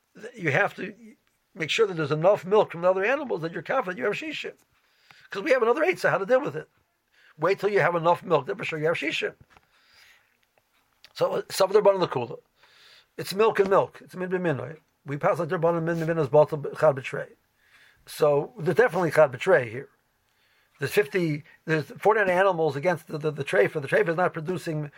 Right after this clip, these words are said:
milk equivalent to forty-nine animals. So there's definitely roiv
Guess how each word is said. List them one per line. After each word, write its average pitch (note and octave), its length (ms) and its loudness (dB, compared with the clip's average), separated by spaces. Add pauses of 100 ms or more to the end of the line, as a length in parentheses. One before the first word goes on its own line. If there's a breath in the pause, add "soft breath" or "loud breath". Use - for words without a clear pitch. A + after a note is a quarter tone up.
(180 loud breath)
milk E3+ 440 0 (560 soft breath)
equivalent E3+ 380 -2
to C#3+ 60 -4
forty-nine D#3 340 4
animals. D3+ 420 0 (640)
So - 160 -14
there's E3 140 -2
definitely G3+ 340 0
roiv E3+ 480 2